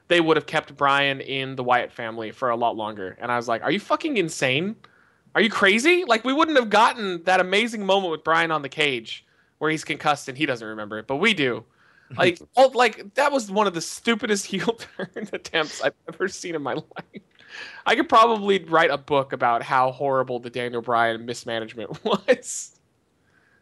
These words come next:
Speaker 1: That's so bad. I missed him so much. I wish he would come back. I, I, every time they do, like, an invitational thing or, like, a surprise,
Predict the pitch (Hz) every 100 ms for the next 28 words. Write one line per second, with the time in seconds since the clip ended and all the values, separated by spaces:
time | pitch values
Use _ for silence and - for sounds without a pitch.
0 | _ _ _ 147 135 - 117 - 113 -
1 | _ 175 165 147 117 - 107 107 104 135
2 | 180 175 123 117 110 107 107 - 180 208
3 | 208 240 233 190 226 240 240 190 185 180
4 | 147 135 98 151 160 147 143 - 170 160
5 | 165 160 156 127 117 117 - - 131 131
6 | 151 175